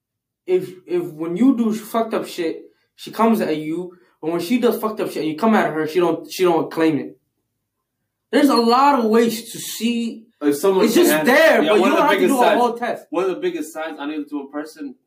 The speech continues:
Speaker 1: Mm.
Speaker 2: uh, like, I cannot marry them.
Speaker 1: Mm.
Speaker 2: One of the biggest signs, or ever, like, have serious, if they know how to dish out, uh, criticism, but they can't take it.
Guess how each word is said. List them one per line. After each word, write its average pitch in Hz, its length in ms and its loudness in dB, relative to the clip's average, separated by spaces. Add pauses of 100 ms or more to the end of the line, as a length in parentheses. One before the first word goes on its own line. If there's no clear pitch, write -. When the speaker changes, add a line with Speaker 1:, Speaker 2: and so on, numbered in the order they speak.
(100)
Speaker 1:
Mm. 175 100 -4
Speaker 2:
uh, 107 260 -10
like, 104 200 -10
I 104 80 -12
cannot 117 400 -14
marry 120 260 -6
them. 127 240 -10 (220)
Speaker 1:
Mm. 139 200 -10
Speaker 2:
One 113 180 -18
of 110 60 -16
the 107 60 -20
biggest 113 260 -8
signs, 117 360 -12
or - 220 -12
ever, 113 280 0
like, 90 160 -4
have 104 180 -2
serious, 120 380 -4
if - 260 -18
they 104 240 -2 (320)
know 110 180 -6
how 107 120 -4
to 92 160 -4
dish 110 220 -6
out, 104 260 0 (420)
uh, 92 640 -6 (140)
criticism, 147 500 0
but 95 100 -4
they 95 120 0
can't 104 380 -6
take 92 200 -4
it. - 120 -14